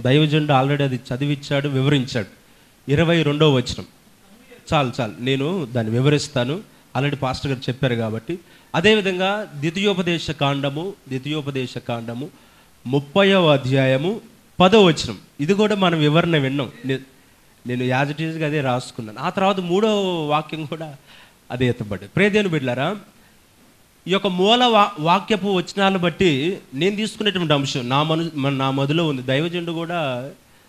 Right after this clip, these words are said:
దాని గురించి చెప్పాడు. నా మదిలో ఉన్నటువంటి అంశం ఏంటంటే, దేవునిని సంతోషింప చేయనవి. దాన్ని ఒక టైటిల్గా రాసుకోండి. దేవునిని సంతోషింప చేయనవి.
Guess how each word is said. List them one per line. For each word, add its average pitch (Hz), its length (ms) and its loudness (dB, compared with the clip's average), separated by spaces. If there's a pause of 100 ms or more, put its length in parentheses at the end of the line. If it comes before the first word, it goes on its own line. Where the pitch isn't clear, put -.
(160)
దాని 131 200 -4
గురించి 143 300 -6
చెప్పాడు. 127 560 -6
నా 135 180 -2
మదిలో 190 300 -4
ఉన్నటువంటి 143 840 -4 (400)
అంశం 196 340 -4
ఏంటంటే, 156 520 -6 (1400)
దేవునిని 247 800 6
సంతోషింప 214 880 -4
చేయనవి. 170 520 2 (1600)
దాన్ని 139 220 0
ఒక 127 120 -2
టైటిల్గా 165 540 0
రాసుకోండి. 110 560 -4 (1000)
దేవునిని 208 1000 8 (280)
సంతోషింప 220 800 2 (260)
చేయనవి. 170 560 8